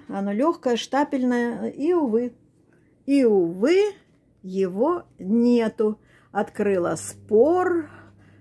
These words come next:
а этот самый, э, продавец начал со мной спорить. «Нет, я не буду выплачивать, ждите».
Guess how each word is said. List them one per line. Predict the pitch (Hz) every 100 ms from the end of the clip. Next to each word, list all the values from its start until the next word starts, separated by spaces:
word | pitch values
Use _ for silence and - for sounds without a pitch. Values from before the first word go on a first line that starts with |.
| - _
а | 170 180 170
этот | 180 180 175
самый, | - 190 180 175 175
э, | 175 160 170 180 - - -
продавец | 208 202 196 196 185 175 - 196
начал | 180 156 - 170
со | - 165
мной | 165 165 156
спорить. | - - 214 302 339 330 - -
«Нет, | 208 202 165
я | 190 180
не | 165
буду | 185 175 156
выплачивать, | 165 147 - 196 277 320 - 302 294 269
ждите». | 208 190 180 185 277 330 - 285